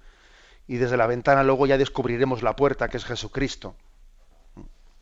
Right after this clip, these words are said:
Pero le invocamos a ella, que como María, en su visita a Isabel, le llevemos nosotros a Dios a todos,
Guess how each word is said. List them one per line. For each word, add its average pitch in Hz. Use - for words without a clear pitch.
Pero 135
le 135
invocamos 135
a 113
ella, 110
que 117
como 120
María, 135
en 127
su 123
visita 131
a -
Isabel, 127
le 123
llevemos 123
nosotros 127
a 120
Dios 127
a 135
todos, -